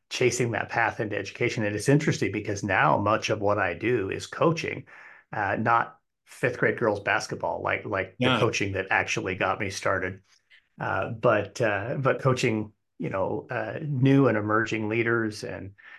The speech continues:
Speaker 1: uh, even just leaders who just need a little bit of support, a little bit of, uh, encouragement along the way. Um, I spent twenty-six years in public education. You know, once I got my feet under me and figured out that education was the direction I wanted to go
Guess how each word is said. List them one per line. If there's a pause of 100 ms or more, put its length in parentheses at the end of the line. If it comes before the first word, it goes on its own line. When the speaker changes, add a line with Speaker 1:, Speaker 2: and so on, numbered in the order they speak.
(120)
Speaker 1:
uh,
even
just
leaders
who
just (160)
need
a
little
bit
of
support,
a
little
bit
of,
uh, (120)
encouragement
along
the
way. (420)
Um, (100)
I
spent
twenty-six
years
in
public
education.
You
know,
once
I
got
my
feet
under
me (320)
and
figured
out
that
education
was
the
direction
I
wanted
to
go